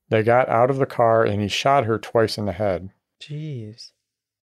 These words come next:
Speaker 1: But she was still alive, and he drove her to the hospital where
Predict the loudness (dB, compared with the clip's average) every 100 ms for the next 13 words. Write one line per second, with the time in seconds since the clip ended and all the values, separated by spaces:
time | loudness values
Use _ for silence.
0 | _ _ _ 4 4 4 2 2 2 2
1 | 4 6 4 6 4 4 0 _ _ _
2 | _ _ 0 0 0 0 4 4 4 0
3 | 2 0 2 2 2 0 2 2 2 4
4 | 4 4 2